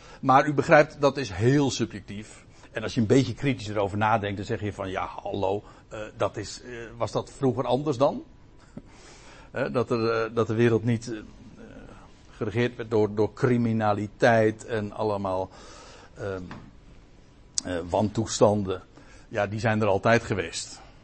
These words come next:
Dat is eigen aan deze wereld. Dus, maar objectief daarmee bedoel ik een objectief kenmerken van deze tijd, waaraan je kunt zien dat dit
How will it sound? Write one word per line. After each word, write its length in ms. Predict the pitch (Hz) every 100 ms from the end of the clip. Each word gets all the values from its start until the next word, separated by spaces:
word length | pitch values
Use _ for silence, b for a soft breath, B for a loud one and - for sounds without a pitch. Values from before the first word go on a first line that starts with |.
| - -
Dat 260 | - 120
is 60 | 104
eigen 320 | 127 123 -
aan 160 | 135 123
deze 220 | 131 107
wereld. 420 | 101 120 98 85 - B B B B B
Dus, 260 | - 147 143 B
maar 320 | - 180 226 - - - - - - -
objectief 640 | 277 262 214 233 - 359 339
daarmee 320 | 233 214 214
bedoel 280 | 202 214 202
ik 220 | 220 -
een 260 | 190 170 - -
objectief 1000 | - 285 - 269 - 254 262 - - - - -
kenmerken 540 | - 302 302 240 208 170
van 120 | 175
deze 340 | 165 135 113
tijd, 400 | - 147 202 320 -
waaraan 540 | 185 190 - 180 175
je 100 | 139
kunt 400 | 123 - 127 101
zien 600 | - - 247 269 349 339 - -
dat 320 | 113 220 220
dit 260 | 208 190